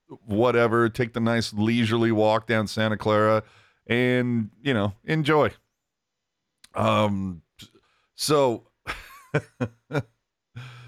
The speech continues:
speaking of which, uh, you know, y-,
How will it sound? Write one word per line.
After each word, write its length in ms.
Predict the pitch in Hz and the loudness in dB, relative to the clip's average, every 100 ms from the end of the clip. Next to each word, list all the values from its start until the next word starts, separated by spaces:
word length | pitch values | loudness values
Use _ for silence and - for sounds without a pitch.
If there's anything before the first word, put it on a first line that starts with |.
| 104 | -12
speaking 800 | - 156 185 175 170 156 160 117 _ - | -4 0 0 0 -2 -2 -4 -8 _ -2
of 340 | 113 110 101 | 2 2 0
which, 420 | 95 98 98 - 110 | 0 0 0 -4 -2
uh, 240 | 101 92 113 | 0 0 -2
you 120 | 101 | -2
know, 180 | 85 85 | -2 -2
y-, 120 | 104 | -6